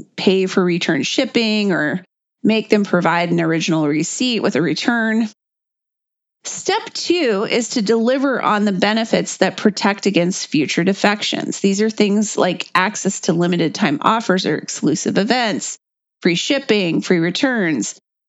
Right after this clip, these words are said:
alerts when items go on sale, notifications about shipping and delivery, During the pandemic, these were things that became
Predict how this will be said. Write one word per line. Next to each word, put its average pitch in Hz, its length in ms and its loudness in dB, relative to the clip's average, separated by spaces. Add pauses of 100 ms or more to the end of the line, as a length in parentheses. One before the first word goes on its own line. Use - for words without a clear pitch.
(260)
alerts 240 480 2
when 285 160 2
items 202 320 0
go 185 140 4
on 160 160 2
sale, 220 720 0
notifications 190 800 2
about 165 200 0
shipping 190 320 0
and 151 80 2
delivery, 196 720 0 (460)
During 320 260 2
the 440 120 0
pandemic, 220 880 0
these 233 280 2
were 381 120 2
things 226 280 0
that 196 140 2
became 196 400 2